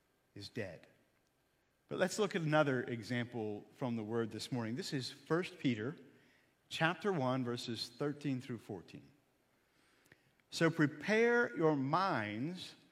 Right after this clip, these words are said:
for action." G-, get in the mindset that you're going to be doing something.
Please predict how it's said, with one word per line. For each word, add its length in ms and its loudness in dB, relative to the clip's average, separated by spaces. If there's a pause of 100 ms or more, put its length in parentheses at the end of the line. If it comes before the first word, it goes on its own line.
(480)
for 260 0 (280)
action." 540 -4 (560)
G-, 140 0
get 140 12
in 140 8
the 60 6
mindset 840 4
that 140 0
you're 80 6
going 340 10
to 80 4
be 120 4
doing 500 6 (220)
something. 720 2